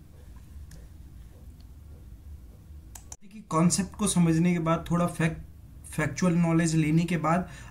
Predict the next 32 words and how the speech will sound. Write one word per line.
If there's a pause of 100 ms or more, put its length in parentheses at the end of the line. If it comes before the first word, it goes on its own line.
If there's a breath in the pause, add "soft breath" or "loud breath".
आप
सब (100)
थोड़ा
इस,
ये
goals
को
देख
सकते
हैं।
ये
जो
सबसे,
सबसे, (100)
अ, (340 loud breath)
sustainable
goals
हैं, (960)
sustainable
development
के
जो
goals
हैं,
सबसे
पहला
क्या
है?
No
poverty,
zero
hunger।